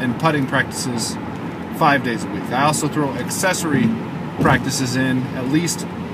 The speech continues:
once every week or two. You know, those are shots that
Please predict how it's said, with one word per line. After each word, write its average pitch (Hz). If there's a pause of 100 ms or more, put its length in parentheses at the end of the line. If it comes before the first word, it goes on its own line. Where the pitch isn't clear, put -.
(180)
once 156
every 135
week 123
or 117
two. - (1120)
You 123
know, 127
those 135
are 123
shots 131
that 123